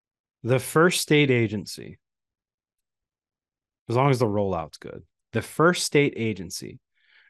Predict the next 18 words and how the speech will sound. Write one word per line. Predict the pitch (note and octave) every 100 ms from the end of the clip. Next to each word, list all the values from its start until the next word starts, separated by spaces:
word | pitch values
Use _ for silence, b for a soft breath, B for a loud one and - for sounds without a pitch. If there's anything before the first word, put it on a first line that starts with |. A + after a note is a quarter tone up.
| b -
which | B2 C3+ - -
develops | B2+ B2 B2 B2 A#2+ - -
a | G#2+
program | G#2 - A#2+ A2+ G2+ E2+ D2+ G2 _ _ _ _ _ _ _ _
in | B2+ C#3 C#3+
conjunction | C#3+ B2 C3 B2 A#2 A#2 G2+
with | G#2 F#2+ D#2+ - _ _ _ _ _ _ _ _ _ _ _ _ _ _ _ _ _ -
the | G#2
private | - B2 A#2 B2+ B2+
deer | B2
managers, | A2+ G#2 G2 F2+ F#2 F2 - - _ _ _ _ _ _ _ _ _ _ -
the |
deer | G2+ A2+
breeders, | F#2+ F2 E2 - -
guys | G#2+ G2+ G#2
like | G#2+
me, | F#2+ E2 - _ _ _ _ _ _ _ _ _ _ _ _ _ _ _ _ _ _ _ _ _ _ _ _ _ _ _ _ _ _
to | - C3+ A#2 A2